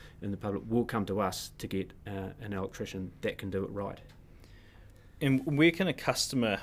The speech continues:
Speaker 2: of any Master Electricians member go to lodge a complaint?
Speaker 1: We actually need the complaint to be in writing,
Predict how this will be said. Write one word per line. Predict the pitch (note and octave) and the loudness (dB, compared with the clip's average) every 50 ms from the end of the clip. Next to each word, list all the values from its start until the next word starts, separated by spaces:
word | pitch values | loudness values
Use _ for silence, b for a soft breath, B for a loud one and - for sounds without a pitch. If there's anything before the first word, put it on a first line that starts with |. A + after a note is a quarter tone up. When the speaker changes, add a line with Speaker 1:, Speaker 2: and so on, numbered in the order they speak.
| - | -4
Speaker 2:
of | A2+ A2 A#2 | -6 2 2
any | A2+ A2+ G#2+ | 4 4 4
Master | G#2 G#2 G#2 - - - A2 | 2 2 2 0 2 0 0
Electricians | F#2+ - - - G#2+ - - A2 G2 F#2 G2+ | -2 -2 -4 -6 -6 -4 -4 -4 -4 -4 -2
member | G#2+ G#2 G#2 F#2+ F#2+ | -2 -2 0 0 -2
go | F2+ G2 F#2+ G2+ G#2 G2+ F#2 | 2 2 2 4 4 2 0
to | E2 - - G#2+ G2+ G2 | -2 -4 -4 -2 -2 0
lodge | F#2+ G2 F#2+ F#2+ - F#2+ | 0 0 0 0 -2 -6
a | |
complaint? | - - F#2 - - F#2+ G#2 F#2 - - - - - - - - B B B B B B B B B B B B B B B B B B B B B | -8 -8 -8 -6 -4 -4 -4 -4 -6 -10 -14 -16 -18 -20 -20 -20 B B B B B B B B B B B B B B B B B B B B B
Speaker 1:
We | C#3 C#3+ E3 | 8 8 8
actually | G#3 G3+ - B3 F#3+ | 8 8 2 2 4
need | D#3+ D#3 B2+ | 2 2 2
the | B2+ A#2 | 2 -2
complaint | - - B2 G#2 - - - B2 A#2+ A#2+ A#2+ - - - | -2 0 0 0 0 0 2 4 4 4 4 2 -4 -8
to | - A2+ | -8 -2
be | - A#2 A2 | 0 2 2
in | G#2 F#2+ F#2 | 4 4 4
writing, | F#2+ F#2+ G#2 - - F3 F3 | 4 4 2 2 0 -2 -2